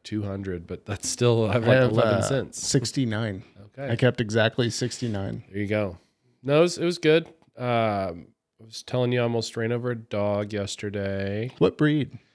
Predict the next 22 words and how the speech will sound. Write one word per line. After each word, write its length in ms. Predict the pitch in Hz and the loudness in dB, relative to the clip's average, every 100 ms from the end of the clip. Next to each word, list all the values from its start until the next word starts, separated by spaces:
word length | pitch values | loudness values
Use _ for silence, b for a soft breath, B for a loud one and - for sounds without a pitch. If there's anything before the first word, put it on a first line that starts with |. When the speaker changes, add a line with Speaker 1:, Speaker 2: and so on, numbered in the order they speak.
| _ _ _ _ - | _ _ _ _ -6
Speaker 1:
It 20 | |
was 120 | 143 | 0
a 40 | 113 | 0
mutt, 520 | 92 92 95 - - b b | 0 -4 -6 -8 -18 b b
a 60 | 104 | -8
mongrel. 600 | 98 92 98 95 104 104 _ _ - | -4 -4 -4 -4 -6 -6 _ _ -4
Speaker 2:
Kill 200 | 135 127 | -2 -2
'em. 180 | 101 104 - | -4 -8 -14
Speaker 1:
Yeah. 300 | 92 90 87 b b | -12 -10 -12 b b
Speaker 2:
Get 100 | 143 | -2
'em 100 | 135 | 0
out. 200 | 131 120 | 2 0
Speaker 1:
It 80 | - | -6
was 100 | 127 | -8
some 140 | - 139 | -2 0
sort 180 | 151 | 2
of 100 | 131 | 2
mulatto 460 | 113 104 104 113 110 | 0 0 2 2 0
dog 380 | 104 101 110 101 | -2 -2 -2 -4
that 140 | 98 | -6
I 140 | 95 104 | -2 -2
was 280 | 101 95 | -2 -6